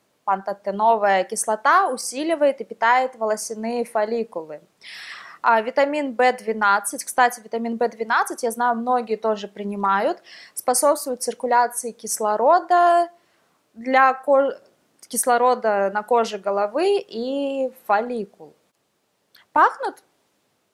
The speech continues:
м, знаете, чем пахнут? Пахнут каким-то, как будто бы мультивитамины.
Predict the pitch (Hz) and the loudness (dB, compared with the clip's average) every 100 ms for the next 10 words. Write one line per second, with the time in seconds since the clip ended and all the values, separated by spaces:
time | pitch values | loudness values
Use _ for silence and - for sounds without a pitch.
0 | _ 254 285 294 285 277 381 - - 320 | _ -10 -6 -4 -2 0 -2 -2 -4 -4
1 | 254 220 208 220 196 262 370 415 - - | 0 0 0 -4 -4 -2 -2 -4 -16 -14
2 | 302 - - 294 269 269 _ _ _ _ | -10 -6 -2 0 0 -4 _ _ _ _
3 | _ - 233 359 370 311 311 294 320 359 | _ -10 -4 -4 -2 -2 -2 0 -2 -2
4 | - 269 277 277 269 220 170 135 | -4 -6 -4 -4 -4 -8 -10 -14